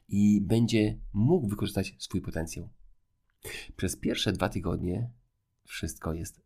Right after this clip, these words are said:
super, ale po trzech miesiącach, co ciekawe, ten pracownik traci zaangażowanie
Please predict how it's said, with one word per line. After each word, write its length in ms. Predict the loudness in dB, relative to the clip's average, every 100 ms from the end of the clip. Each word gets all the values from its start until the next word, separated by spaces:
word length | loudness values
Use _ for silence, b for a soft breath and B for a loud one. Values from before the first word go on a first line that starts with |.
| _
super, 520 | -16 -8 -8 -8 -14 -16 _ _ -18
ale 160 | -8 -6
po 120 | -4
trzech 220 | -4 -4
miesiącach, 500 | -4 -4 -6 -4 -6 -8 _ _ _ _
co 140 | -8
ciekawe, 400 | -8 -4 0 2
ten 260 | 4 2 0 -2
pracownik 760 | -2 -2 0 0 2 2 2 0
traci 580 | -4 -2 0 0 0 -2
zaangażowanie 920 | 2 4 4 2 -2 -2 -8 -14 -20